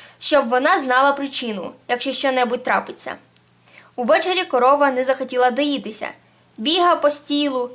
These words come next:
стрибає, ратиться мидрига, відро перевертає, феньку до себе підпускати не бажає. А до цього була корова з ангельським характером, якщо взагалі так можна сказати про корову. Тітка Фенька була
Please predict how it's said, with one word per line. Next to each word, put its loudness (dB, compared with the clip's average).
стрибає, 0
ратиться 0
мидрига, 0
відро 2
перевертає, 2
феньку 2
до 2
себе 2
підпускати -2
не 2
бажає. 0
А 0
до 4
цього 4
була 0
корова 4
з -8
ангельським 0
характером, -2
якщо 0
взагалі 0
так 0
можна 0
сказати -2
про -4
корову. 2
Тітка 0
Фенька 0
була 2